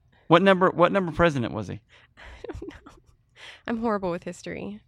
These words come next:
Speaker 2: Ask me a math
Speaker 1: Anybody?
Speaker 2: question.
Speaker 1: He was never president.
Speaker 2: <laughs>
Speaker 1: No. Secretary of State.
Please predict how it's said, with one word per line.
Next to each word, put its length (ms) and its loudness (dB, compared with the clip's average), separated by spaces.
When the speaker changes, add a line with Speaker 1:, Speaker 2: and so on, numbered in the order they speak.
Speaker 2:
Ask 160 -4
me 100 -2
a 40 0
math 100 6
Speaker 1:
Anybody? 300 6
Speaker 2:
question. 400 -8
Speaker 1:
He 120 2
was 200 4
never 360 6
president. 540 -2
Speaker 2:
<laughs> 60 -18
Speaker 1:
No. 140 0
Secretary 320 2
of 60 0
State. 240 -10